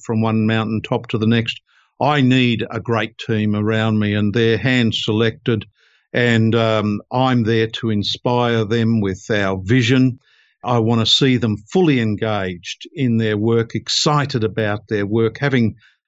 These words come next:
confidence and trust and some grunt, some heart and soul, courage, commitment.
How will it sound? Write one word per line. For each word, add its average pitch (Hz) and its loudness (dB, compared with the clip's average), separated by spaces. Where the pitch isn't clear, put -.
confidence 127 0
and 98 -6
trust - -4
and 92 -8
some 127 0
grunt, 170 0
some 107 -10
heart 139 -6
and 117 -4
soul, 120 -4
courage, 113 -4
commitment. 120 -2